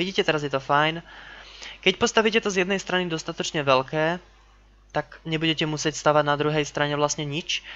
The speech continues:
a len to takto stiahnete sem dole. A mo-, potom sa môžete pohrať, tam vám ukazuje ten stĺp, takže vy si to chcete položiť be-, keď si to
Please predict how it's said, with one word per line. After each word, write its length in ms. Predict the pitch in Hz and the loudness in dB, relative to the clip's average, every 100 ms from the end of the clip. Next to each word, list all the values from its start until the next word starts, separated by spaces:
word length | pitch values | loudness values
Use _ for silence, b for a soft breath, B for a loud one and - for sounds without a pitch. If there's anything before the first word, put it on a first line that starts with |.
| B B | B B
a 80 | 143 | 2
len 80 | 143 | 2
to 140 | 147 | 0
takto 180 | 143 151 | -2 -2
stiahnete 560 | - 147 139 139 135 | -2 0 0 -2 -8
sem 160 | - 127 | -8 -6
dole. 260 | 127 113 - - _ - B B B B | -2 -2 -4 -10 _ -20 B B B B
A 80 | |
mo-, 120 | 160 185 | -2 2
potom 280 | 208 214 | 0 2
sa 80 | 202 | 2
môžete 240 | 185 180 175 | 2 0 0
pohrať, 320 | 170 170 180 | 2 2 4
tam 80 | 190 | 4
vám 160 | 180 | 2
ukazuje 240 | 180 180 175 | 0 0 0
ten 160 | 175 | 0
stĺp, 320 | - 165 156 | 0 0 2
takže 160 | 151 147 | 2 2
vy 100 | 160 | -2
si 100 | 180 | -2
to 80 | 180 | -4
chcete 240 | 180 175 156 | -4 -6 0
položiť 280 | 156 160 151 | 0 -2 -2
be-, 140 | 151 | -4
keď 120 | - 180 | -2 -4
si 60 | |
to 80 | 196 | -4